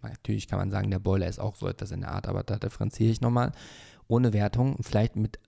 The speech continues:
bei so einem, dass man sich abends mit mehreren trifft, das könnte ich mir ja noch vorstellen. Aber jemand zu treffen, der mir vorher schreibt, dass gerade noch ei-, einer über ihn drüber gestiegen ist, der noch sein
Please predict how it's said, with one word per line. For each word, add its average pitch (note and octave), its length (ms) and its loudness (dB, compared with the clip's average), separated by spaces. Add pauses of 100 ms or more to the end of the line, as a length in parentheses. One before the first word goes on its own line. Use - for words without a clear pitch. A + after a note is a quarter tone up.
(240)
bei A#2 140 2
so G#2+ 80 2
einem, G2+ 320 2 (540)
dass - 120 -6
man A#2+ 120 4
sich G2+ 200 -2
abends B2 280 2
mit G#2+ 120 2
mehreren G#2+ 460 2
trifft, - 580 -2 (300)
das - 160 -12
könnte - 300 4
ich C3 100 0
mir B2+ 60 6
ja A#2 80 6
noch A2 100 4
vorstellen. F#2+ 560 0 (440)
Aber A2 180 6
jemand A#2+ 320 4
zu A2+ 100 -2
treffen, D3+ 400 4
der G#2+ 140 6
mir C#3+ 200 6
vorher B2+ 300 4
schreibt, A#2+ 380 2
dass - 160 0
gerade C3+ 260 2
noch C3 160 2 (100)
ei-, A2+ 140 -2 (140)
einer A#2 280 4
über B2 200 4
ihn A#2 100 4
drüber B2 220 4
gestiegen A2+ 420 0
ist, B2 200 0
der A#2 100 4
noch A2 180 2
sein G#2 380 0